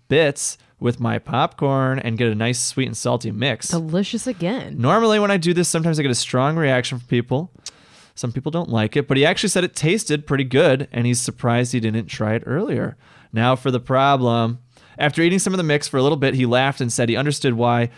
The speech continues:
Speaker 1: he didn't do it before and held up his sticky fingers. I said, "Yeah,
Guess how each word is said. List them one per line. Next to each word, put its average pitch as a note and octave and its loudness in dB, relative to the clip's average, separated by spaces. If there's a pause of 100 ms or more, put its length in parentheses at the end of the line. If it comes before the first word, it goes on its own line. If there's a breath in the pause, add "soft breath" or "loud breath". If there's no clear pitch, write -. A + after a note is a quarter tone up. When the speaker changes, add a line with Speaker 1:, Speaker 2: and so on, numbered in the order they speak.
(140)
Speaker 1:
he B2 2
didn't B2+ 2
do C3+ 2
it B2 0
before D3 2
and A#2 0
held C3+ 4
up C3+ 2
his A#2+ 0
sticky - -2
fingers. C3+ -4 (320 loud breath)
I C#3+ 2
said, C3+ 4
"Yeah, D3+ 2